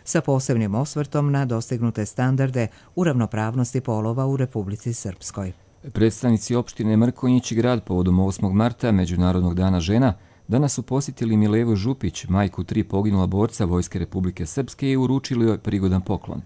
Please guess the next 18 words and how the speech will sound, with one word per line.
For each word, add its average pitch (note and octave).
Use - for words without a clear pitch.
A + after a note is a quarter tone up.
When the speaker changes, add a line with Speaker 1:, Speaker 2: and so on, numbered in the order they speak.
Speaker 1:
Njene C3+
sinove D3+
Živka, C3+
Željka B2
i G#2+
Stevu C#3
u G#2+
jesen A#2
hiljadu A2+
devetstotina B2+
devedeset A2+
pete B2+
godine, C3
za A#2
vrijeme A#2+
okupacije A#2+
Mrkonjićke A#2
opštine, C3+